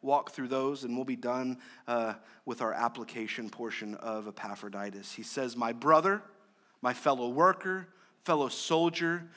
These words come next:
your messenger and minister to my need." First of all, brother. Paul calls him brother. This is Paul's favorite word for other believers in Christ.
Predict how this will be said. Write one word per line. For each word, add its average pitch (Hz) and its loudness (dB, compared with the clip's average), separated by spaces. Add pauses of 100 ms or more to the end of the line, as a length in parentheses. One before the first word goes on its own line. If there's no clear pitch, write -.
(160)
your 143 4
messenger 156 2
and 131 -2
minister 151 -2
to - -8
my 127 -2
need." 123 -4
First - 2
of 139 -4
all, 117 0 (200)
brother. 107 -8 (1200)
Paul 156 2
calls 160 4
him 165 -2
brother. 160 6
This 135 -4
is 165 -8
Paul's 160 -2
favorite 185 2
word 175 4
for 170 2
other 165 4
believers 175 0
in 156 -4
Christ. 143 2